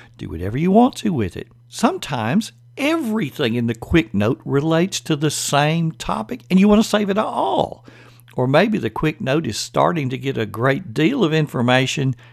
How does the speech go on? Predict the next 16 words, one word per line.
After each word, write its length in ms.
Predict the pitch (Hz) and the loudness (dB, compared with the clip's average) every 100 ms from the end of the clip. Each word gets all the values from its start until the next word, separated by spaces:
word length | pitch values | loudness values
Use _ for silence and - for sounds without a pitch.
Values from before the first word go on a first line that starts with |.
| - | -18
and 160 | - 82 | -12 -6
you 60 | |
just 220 | 110 214 202 | -2 -2 0
want 160 | 165 | 0
a 40 | 107 | -2
fresh 500 | - 107 127 - - | -4 -2 -2 -4 -2
slate. 340 | 120 - - - - - - - - - | -2 -2 -6 -16 -20 -20 -20 -20 -12 -4
Well, 120 | 131 | 2
you'll 160 | 311 | 4
see 220 | 339 - 320 | 2 2 4
a 80 | |
little 260 | 202 180 120 | 4 4 2
button 440 | 120 170 214 113 127 - - | 2 0 2 -2 -4 -12 -6
that 220 | - 143 190 | 2 2 2
lets 440 | 147 170 - - | 2 2 0 -2
you 260 | 151 143 | 0 0